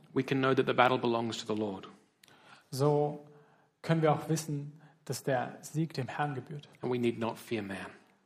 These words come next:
Speaker 2: Und dass wir Menschen nicht fürchten müssen.
Speaker 1: In fact, we can faithfully live, speak, do and pray.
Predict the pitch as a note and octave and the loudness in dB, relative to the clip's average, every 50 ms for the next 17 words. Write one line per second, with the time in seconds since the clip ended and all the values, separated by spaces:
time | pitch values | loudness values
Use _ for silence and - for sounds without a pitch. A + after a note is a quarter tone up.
0 | _ _ - - _ - D#3+ C#3+ C3 C3+ - - C#3+ C3+ B2+ A#2+ A2 C#3 D3 D3 | _ _ -20 -12 _ -2 0 0 0 -2 -2 -2 0 0 0 0 -2 -4 0 0
1 | D3+ D3+ - - C#3 B2 - - - D3 C3 - - C3 B2+ B2+ - - _ _ | 0 0 0 -4 -6 -6 -6 -4 -4 -4 -4 -4 -8 -12 -12 -12 -12 -14 _ _
2 | _ _ _ _ _ _ _ _ _ _ - C3+ B2 - - D3+ C#3 - - C3+ | _ _ _ _ _ _ _ _ _ _ -4 -4 0 4 6 4 4 4 2 2
3 | C#3+ E3 E3 - D3 A#2+ A#2 - - - - - - - D3+ D#3+ F3 E3 - - | 2 4 4 2 0 0 0 -4 -6 -12 -18 -8 0 4 6 6 6 4 2 0
4 | - D#3+ D#3 D3+ C#3+ B2+ - A2+ A#2 C3 D#3 F3 F3+ F3 E3+ - - - - - | 2 2 4 4 2 2 2 6 8 8 10 8 8 6 2 -6 -10 -14 -16 -20
5 | - _ - - - - - D#3+ D#3+ F3+ F3 - - - - - A2+ - C#3 D3+ | -18 _ -8 -6 -4 2 6 6 6 6 4 2 -6 -12 -12 -8 0 4 6 6
6 | D#3+ E3 - D3+ C#3 C3+ - - C3+ A2+ G#2+ F#2+ | 6 6 4 2 0 -2 0 0 0 0 0 0